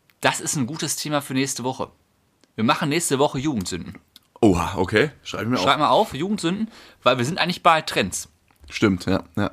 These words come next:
Speaker 2: schreib's mir auf,
Speaker 1: Da
Speaker 2: Jugendsünde.
Speaker 1: können wir eine ganze Folge drüber machen. Das ist nämlich ein gutes Thema. Da lernt man den Zemmer richtig kennen.
Speaker 2: Oh, da hab ich aber einiges auszupacken.
Speaker 1: Ja, dann
Speaker 2: Trends.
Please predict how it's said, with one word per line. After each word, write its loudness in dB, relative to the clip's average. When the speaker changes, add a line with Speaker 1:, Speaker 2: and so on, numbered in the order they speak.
Speaker 2:
schreib's -8
mir -4
auf, -6
Speaker 1:
Da -6
Speaker 2:
Jugendsünde. 0
Speaker 1:
können 2
wir 2
eine -2
ganze -4
Folge -2
drüber -2
machen. -6
Das -6
ist -12
nämlich -8
ein -18
gutes -10
Thema. 0
Da -6
lernt 2
man -4
den -2
Zemmer 0
richtig -6
kennen. 0
Speaker 2:
Oh, -2
da 0
hab 2
ich 4
aber 2
einiges 2
auszupacken. -2
Speaker 1:
Ja, -2
dann 0
Speaker 2:
Trends. 6